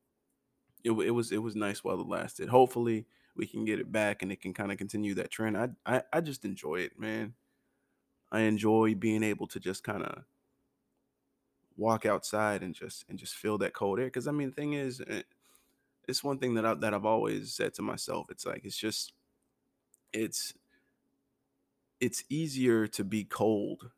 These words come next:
and have to warm yourself up than it is to be hot and then cool yourself down. You know, a lot of people like myself probably enjoy being able to,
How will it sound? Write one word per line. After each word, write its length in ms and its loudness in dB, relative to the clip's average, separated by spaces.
and 380 0
have 240 -4
to 60 -6
warm 300 2
yourself 420 -2
up 180 2
than 140 -2
it 80 -2
is 180 -2
to 80 -12
be 180 -8
hot 520 -2
and 160 -2
then 80 -6
cool 240 -2
yourself 420 -4
down. 300 -4
You 120 0
know, 300 -2
a 80 -2
lot 200 4
of 80 -2
people 560 -2
like 240 -2
myself 420 0
probably 380 -2
enjoy 500 2
being 280 -2
able 240 -6
to, 340 -6